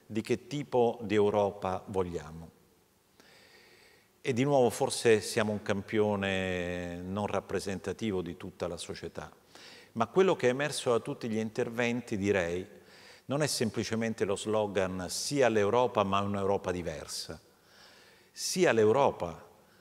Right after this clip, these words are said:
sì all'Europa perché sono i valori che ci hanno consentito di costruire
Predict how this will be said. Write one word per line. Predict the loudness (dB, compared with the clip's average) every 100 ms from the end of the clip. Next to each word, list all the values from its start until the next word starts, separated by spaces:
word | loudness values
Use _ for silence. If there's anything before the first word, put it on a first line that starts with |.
| _ _ _
sì | 0 6
all'Europa | 8 10 8 8 4
perché | 4 2 2 0
sono | 0 -2
i | 2
valori | 2 4 4 4 2 -2 -8 -14
che | -12 -10
ci | -4
hanno | -2 -2 -4 -4 -4 -6 -12 -20 -20 -20 -20 -10
consentito | -4 -2 -2 -4 -4 -6 -2 0 0 -2 -8
di | -8
costruire | -6 -6 -4 -2 0 2 2 2